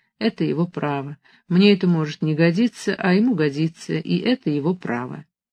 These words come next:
И вспоминает, как однажды он, кажется, нашел ответ, словно его осенило, озарило.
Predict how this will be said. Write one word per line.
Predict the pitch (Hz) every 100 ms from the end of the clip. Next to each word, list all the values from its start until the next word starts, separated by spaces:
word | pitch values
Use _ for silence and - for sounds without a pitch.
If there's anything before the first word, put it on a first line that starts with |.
| _ _ _ _ _ _
И | -
вспоминает, | 180 - 214 226 214
как | - 185
однажды | 185 175 208 226 190 175
он, | - 175
кажется, | 180 196 185 180 185
нашел | 180 185 185 190
ответ, | 196 190 196 160 -
словно | 160 156 156
его | 156 165
осенило, | 202 185 - 196 208 180 135
озарило. | 147 151 185 185 160 135